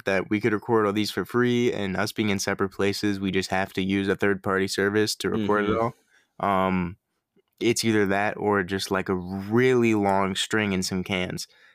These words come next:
Speaker 1: But, um, the delay on that was just too crazy. Um,
Speaker 2: Every time, like, a car passed by at a certain spot, we had to pause.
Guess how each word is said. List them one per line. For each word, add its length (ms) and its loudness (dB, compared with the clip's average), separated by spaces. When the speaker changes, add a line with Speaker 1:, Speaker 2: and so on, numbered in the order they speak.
Speaker 1:
But, 440 0
um, 560 0
the 80 2
delay 300 2
on 140 0
that 140 0
was 120 -6
just 160 -6
too 120 -2
crazy. 420 -4
Um, 420 0
Speaker 2:
Every 260 2
time, 400 -4
like, 260 -4
a 40 -12
car 320 -2
passed 400 -4
by 260 0
at 140 -2
a 60 -4
certain 380 -4
spot, 440 -2
we 120 -4
had 140 -6
to 60 -18
pause. 520 -8